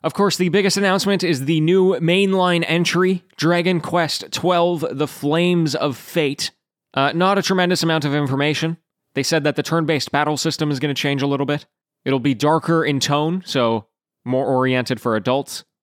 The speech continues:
And it's going to be released around the world at the same time. So no staggered releases in Japan and then to the West. There's a lot more here, though. Uh, they announced a Dragon Quest three remake, originally released in nineteen eighty-eight on the N E S.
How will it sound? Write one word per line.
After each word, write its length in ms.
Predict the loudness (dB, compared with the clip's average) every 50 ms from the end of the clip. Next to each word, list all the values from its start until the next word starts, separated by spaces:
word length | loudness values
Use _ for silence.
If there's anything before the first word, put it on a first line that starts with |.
| _ _ _ _ -2
And 180 | 0 0 0
it's 80 | -2 0
going 220 | 0 0 0 0
to 80 | 0 0
be 100 | 2 2
released 460 | 2 2 2 2 2 0 0 0 -2
around 400 | -2 0 0 0 0 0 -2 -2
the 120 | -2 0
world 380 | 0 0 0 0 0 0 -2 -2 -4
at 100 | -6 -6
the 60 | -4
same 260 | -4 -2 -2 -4 -4 -4
time. 240 | -6 -6 -6 -8 _ _ _ _ _ _
So 200 | -8 -4 -4 -2
no 140 | -2 -2 -2
staggered 480 | -2 -2 -2 0 0 0 -2 -2 -4 -2
releases 680 | -2 -2 -2 -2 -2 -2 -2 -4 -4 -4 -6 -12 -16 _ _ _ _ _ _
in 220 | -8 -6 -4 -4 -4
Japan 420 | -6 -4 -2 -2 -2 -2 -2 -4
and 120 | -6 -6 -6
then 160 | -8 -8 -10 _ _ -10
to 100 | -6 -6
the 80 | -6
West. 340 | -6 -6 -10 -10 -12 -16 -18 _ _ _ _
There's 160 | -4 -2 0 2
a 40 |
lot 220 | 2 2 2 2 2
more 220 | 2 2 2 2
here, 240 | 2 2 2 2 2
though. 240 | 0 0 -2 -4 -8 _ _ _ _ _ _ _
Uh, 200 | 0 2 2 2
they 160 | 2 2 2
announced 340 | 2 2 2 0 0 0 0
a 100 | 0 0
Dragon 520 | 0 0 0 0 0 0 0 0 -2 -2
Quest 420 | -2 -2 -2 -2 0 -2 -4 -4 -6
three 560 | -10 -8 -2 0 2 2 2 2 2 2 0
remake, 800 | 0 -2 0 0 2 2 2 2 2 0 0 -2 -4 -10 -16 -20 _ _ _ _ _ -2
originally 460 | 0 0 0 0 0 0 0 0 0
released 340 | 0 0 0 0 0 0 -2
in 160 | -2 -2 -2
nineteen 480 | -2 -2 -2 -4 -4 -2 0 0 0 0
eighty-eight 680 | 0 0 0 2 2 2 2 2 0 -2 -4 -8 -10 -8
on 140 | -4 -4 -2
the 100 | 0 0
N 100 | 0 0
E 120 | 0 0
S. 260 | -2 -2 -2 -4 -6